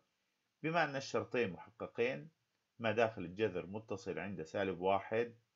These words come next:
وهو موجب أيضا، إذن الدالة اف متصلة عند إكس يساوي إلى السالب واحد. هذه التمارين تعتبر تمارين هامة في دراسة الاتصال عند نقطة، وهي التمارين التي تحتوي على شروط.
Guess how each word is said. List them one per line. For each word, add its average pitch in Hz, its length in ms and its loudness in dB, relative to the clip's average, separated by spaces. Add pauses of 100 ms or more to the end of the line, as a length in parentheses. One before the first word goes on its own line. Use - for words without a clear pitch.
(140)
وهو 87 260 -6
موجب 120 380 -4
أيضا، 120 480 2 (500)
إذن 120 320 0
الدالة 98 680 2
اف - 320 -10
متصلة 90 840 -2 (400)
عند 92 240 0
إكس - 360 -4
يساوي 85 460 -4
إلى 87 260 -2
السالب 71 440 -4
واحد. 62 280 -12 (1040)
هذه 170 200 4
التمارين 135 480 6
تعتبر 120 380 4
تمارين 110 520 0
هامة 113 280 4
في 98 140 -8
دراسة 98 400 2
الاتصال 90 560 -2
عند 85 160 -4
نقطة، - 580 0 (380)
وهي 147 180 8
التمارين 120 680 2
التي 110 280 -2
تحتوي 90 420 2
على 90 200 6
شروط. 127 600 0